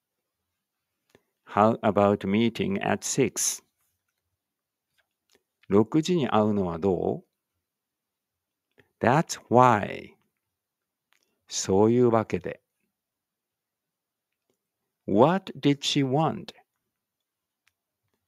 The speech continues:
彼女は何を欲しがっていたの？Mike bought.マイクは買いました。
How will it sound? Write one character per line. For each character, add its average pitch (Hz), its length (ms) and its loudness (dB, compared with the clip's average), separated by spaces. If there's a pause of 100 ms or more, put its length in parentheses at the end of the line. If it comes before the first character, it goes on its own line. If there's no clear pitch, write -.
(420)
彼 139 260 -4
女 107 160 -2
は 101 60 -2
何 135 300 -4
を 117 40 -2
欲 98 160 -6
し - 140 -10
が 92 100 -8
っ 87 60 -12
て - 100 -16
い 90 80 -12
た 92 160 -10
の？ 85 300 -14 (1700)
Mike 120 500 2
bought. 113 540 0 (1600)
マ 104 220 2
イ 98 60 0
ク - 120 -6
は 95 140 -2
買 101 280 -4
い 101 40 -4
ま 104 160 -2
し - 100 -14
た。 - 160 -14